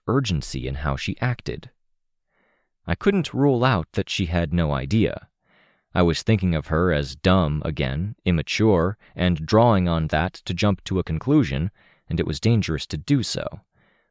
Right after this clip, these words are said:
But I was pretty sure the only data points I had was that she hadn't already thoroughly tested her own limits.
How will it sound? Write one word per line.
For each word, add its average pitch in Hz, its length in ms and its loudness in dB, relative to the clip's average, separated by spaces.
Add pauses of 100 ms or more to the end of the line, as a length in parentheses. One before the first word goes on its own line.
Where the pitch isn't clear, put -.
But 117 180 4
I 113 80 4
was 127 160 2
pretty 175 280 0
sure 104 500 2
the 92 140 0
only 113 320 0
data 95 300 0
points 78 420 -4
I 78 120 -2
had 78 500 -2
was 85 180 -2
that - 180 -2
she 98 140 -4
hadn't 117 320 -2
already 92 440 2
thoroughly 98 540 2
tested 85 460 -2
her 92 200 -2
own 92 240 2
limits. 113 500 -2